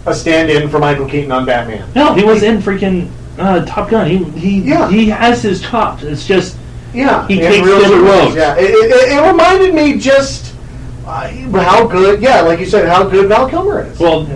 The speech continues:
Speaker 1: Yeah.
Speaker 2: another great example of how Val Kilmer is, especially in this movie, is
Speaker 1: Mm-hmm.
Speaker 2: the end, where he, they go back to Harry and Harmony's hometown,
Speaker 1: Uh-huh.
Speaker 2: and he confronts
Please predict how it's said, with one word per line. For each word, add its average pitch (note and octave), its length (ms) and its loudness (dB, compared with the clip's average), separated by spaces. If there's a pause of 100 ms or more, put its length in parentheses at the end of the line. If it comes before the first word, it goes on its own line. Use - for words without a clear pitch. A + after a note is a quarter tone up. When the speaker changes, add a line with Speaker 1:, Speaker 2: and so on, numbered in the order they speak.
(160)
Speaker 1:
Yeah. C3 100 -4
Speaker 2:
another D#3+ 500 2
great B2+ 340 0
example A2+ 400 -2
of G2 40 -8
how G#2 200 -4
Val G2+ 240 -2
Kilmer G#2+ 220 -6
is, G#2 100 -8
especially A#2+ 400 -6
in A#2 60 -4
this B2+ 180 -6
movie, A2+ 320 -10
is A2+ 100 -6
Speaker 1:
Mm-hmm. C#3 80 -2 (100)
Speaker 2:
the C#3+ 80 -8
end, F3+ 200 -2 (280)
where A#2 260 -4
he, A2+ 260 -8
they A#2+ 320 -2
go A2+ 420 0 (400)
back A2+ 360 -4
to A2+ 520 -4 (360)
Harry A#2+ 360 0
and G#2+ 100 -6
Harmony's A2 520 -6
hometown, A2 720 -6
Speaker 1:
Uh-huh. C3+ 320 -6
Speaker 2:
and A#2 200 -4
he C3 180 -2
confronts A#2 520 -8